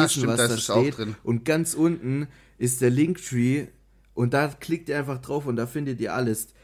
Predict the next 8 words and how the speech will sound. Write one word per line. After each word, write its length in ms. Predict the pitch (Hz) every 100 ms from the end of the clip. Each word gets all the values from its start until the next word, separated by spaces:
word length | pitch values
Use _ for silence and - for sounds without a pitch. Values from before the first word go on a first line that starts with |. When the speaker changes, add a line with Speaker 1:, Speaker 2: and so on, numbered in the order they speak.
| _ -
Speaker 2:
Link 360 | 123 156 165
zur 280 | - 135 123
Playlist, 680 | 139 147 175 180 185 185 - _ _ -
Link 320 | 123 151 160
zu 160 | - 131
unseren 320 | 135 127 117
Instagram-Profilen 1200 | 135 180 180 170 165 165 165 - 156 165 165 165
Speaker 1:
Genau. 420 | 160 123 113 117